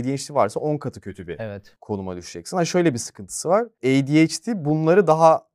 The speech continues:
Speaker 1: bunlara daha meyilli yapıyor insanı.
Speaker 2: Hı hı.
Speaker 1: Yani A D H D'in varsa uykun da daha düzensiz olur. Sporda daha fazla ekersin. Beslenmene zaten dikkat etmezsin falan.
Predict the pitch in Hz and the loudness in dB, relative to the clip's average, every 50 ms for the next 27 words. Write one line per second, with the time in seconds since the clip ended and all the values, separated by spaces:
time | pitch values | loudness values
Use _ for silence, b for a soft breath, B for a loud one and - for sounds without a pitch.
0 | _ _ _ - 127 135 147 156 165 156 160 160 160 147 139 131 131 127 131 127 | _ _ _ -6 0 2 4 6 8 8 8 6 6 4 2 0 0 2 2 2
1 | 113 95 - 90 80 78 76 - - 73 65 _ _ - 120 113 113 110 98 101 | 2 0 -2 -8 -16 -16 -16 -18 -18 -20 -20 _ _ -12 -10 -10 -10 -10 -12 -16
2 | - _ _ _ - 78 90 101 110 107 107 120 123 123 - 127 120 123 127 127 | -20 _ _ _ -14 -10 -8 -6 -4 -4 -2 -4 -4 -6 -8 -4 2 4 4 4
3 | 123 - - 135 131 131 - - _ _ _ _ _ 117 120 113 - - 131 113 | 4 2 2 0 0 0 -2 -6 _ _ _ _ _ -6 -6 -4 -4 -2 -2 0
4 | 104 104 98 92 87 85 82 90 85 85 - - - 80 78 76 76 - _ _ | 2 2 0 0 0 -4 -12 -16 -14 -14 -16 -16 -16 -16 -18 -20 -20 -20 _ _
5 | - - - - 113 113 104 104 95 101 95 90 - 98 92 85 87 82 82 - | -20 -20 -10 -4 -4 -4 -2 -2 -4 -4 -4 -4 -6 -10 -12 -12 -12 -14 -14 -12
6 | - 87 82 82 - - - 71 _ - 92 113 120 113 - 131 120 120 113 117 | -12 -12 -12 -12 -14 -16 -18 -20 _ -6 -4 -4 -2 -2 -4 -4 -4 -4 -6 -6
7 | 107 104 107 107 - - 98 92 80 80 - - - - 80 - _ 82 78 78 | -4 -4 -4 -4 -4 -8 -12 -14 -14 -16 -20 -20 -18 -20 -20 -20 _ -18 -16 -14
8 | - - 80 78 - - - 62 - 196 | -14 -14 -16 -18 -14 -12 -10 -10 -10 -12